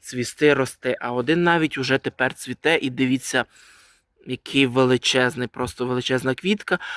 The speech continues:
Взагалі такі, коли молоді, малі, е, рослинки, їм не треба давати цвісти, то забирає зайві сили від рослини, але,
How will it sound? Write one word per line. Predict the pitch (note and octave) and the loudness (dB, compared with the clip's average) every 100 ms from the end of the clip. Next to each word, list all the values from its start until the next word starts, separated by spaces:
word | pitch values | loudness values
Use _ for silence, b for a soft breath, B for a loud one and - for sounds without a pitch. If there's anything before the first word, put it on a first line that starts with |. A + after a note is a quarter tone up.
| B | B
Взагалі | - C#3 C#3+ C#3+ | -2 2 4 2
такі, | C#3 C3+ C#3+ | 0 -4 -4
коли | - C#3+ | 2 2
молоді, | C#3 C3+ C3+ B2+ C#3 | 2 2 2 2 0
малі, | C#3 C3+ C#3 C3+ C3 | 2 2 4 4 2
е, | C3 B2+ A#2+ | 0 -2 -4
рослинки, | C3+ B2 - C#3 B2+ B2+ | -4 -4 2 2 2 -2
їм | B2+ B2+ B2+ | -2 0 -2
не | B2 C3 B2+ B2+ | -6 -2 0 0
треба | - F#3 G3 | 0 0 2
давати | F#3+ F#3+ F#3+ F#3 | 2 2 2 0
цвісти, | - F3+ - - F#3 B B B - | -2 -4 -4 -2 -4 B B B -8
то | C3 | -4
забирає | B2+ A#2 B2+ C3 B2+ | -2 2 2 4 2
зайві | A#2+ B2+ B2 | 0 -2 -2
сили | B2+ - F#3+ G3 F#3+ F3+ | -4 0 2 4 4 4
від | F3 F3 | 2 0
рослини, | E3 D#3+ E3+ F3 D#3+ D#3 | 0 -4 0 0 2 0
але, | C3+ C3 C3+ | 0 2 2